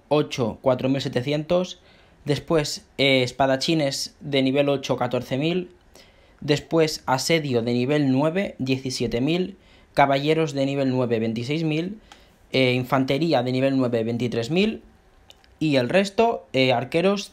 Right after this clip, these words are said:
de nivel diez, unos veintiséis mil quinientos. Vamos a mandar esta por aquí y ahora vamos a mandar otra formación que también utilizo para que veáis que funcionan las dos, o al menos a mí me funcionan siempre. A lo mejor ahora en el vídeo no me funciona, pero bueno, quedaría un poco mal.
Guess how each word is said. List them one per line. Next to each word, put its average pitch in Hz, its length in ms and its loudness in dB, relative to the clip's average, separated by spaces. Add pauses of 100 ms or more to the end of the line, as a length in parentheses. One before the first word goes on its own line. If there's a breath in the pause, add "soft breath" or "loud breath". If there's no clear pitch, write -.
de 120 580 2
nivel 123 400 -2
diez, 147 560 0
unos 139 280 -2
veintiséis 127 440 -4
mil 165 220 -4
quinientos. 107 580 -4 (540 soft breath)
Vamos 160 340 2
a 160 40 0
mandar 131 560 0
esta 135 300 -2
por 123 140 -2
aquí 175 360 -2
y 156 80 -2
ahora 175 120 4
vamos 175 260 0
a 170 40 -2
mandar 165 380 0
otra 170 280 0
formación 151 440 -2
que 156 120 -2
también 143 260 -2
utilizo 139 440 -4
para 123 220 0
que 120 120 -6
veáis 123 440 -6 (400 soft breath)
que 139 120 -2
funcionan 151 500 -2
las 123 160 -2
dos, 147 160 -2
o 147 100 0
al 117 60 0
menos 123 260 -4
a 127 40 0
mí 139 80 -2
me 151 80 -2
funcionan 131 500 -4
siempre. 110 320 -4
A 107 60 -4
lo 104 40 -4
mejor 117 280 0
ahora 113 260 2
en 107 60 -2
el 113 40 -2
vídeo 160 220 0
no 135 60 0
me 123 100 -2
funciona, 107 480 -6 (560 loud breath)
pero 113 140 2
bueno, 113 260 2
quedaría 120 260 2
un 123 80 -2
poco 120 180 -4
mal. 95 260 -4